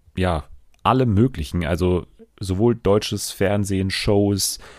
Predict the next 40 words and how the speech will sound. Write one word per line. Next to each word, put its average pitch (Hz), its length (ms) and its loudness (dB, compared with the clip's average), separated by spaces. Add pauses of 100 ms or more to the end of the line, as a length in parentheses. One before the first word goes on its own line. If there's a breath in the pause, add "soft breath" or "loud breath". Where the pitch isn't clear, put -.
(220 soft breath)
als - 320 -2
auch 90 200 0
fiktionale 95 880 0
amerikanische 95 680 0
Serien, 92 720 0
Kinderserien 92 680 2
und 113 120 0
so 107 120 -2
weiter, 85 420 0
alles 101 220 -6
möglich. 98 480 -4 (640 soft breath)
Und 110 640 2
ja, 101 200 4
das 87 220 -2
ist 127 120 0
es 90 100 -4
eigentlich. 92 400 -2 (100)
Nur 123 440 6 (200)
der 90 140 2
Haken 95 240 0
an 98 80 0
der 101 80 2
Sache 95 220 0
ist, - 180 -4
dass 92 100 -4
die 92 120 -4
ganzen 90 380 -2 (380 soft breath)
Intros 101 560 -2
rückwärts 104 400 2
ablaufen. 76 560 -4
Deswegen 87 360 -4
auch - 160 -4
Ortni, 95 580 0
was - 260 -6
rückwärts 76 300 -4
gelesen. 78 260 -4
Intro 95 320 0
bedeutet 80 360 -2
immer 82 140 -4
noch 76 220 -8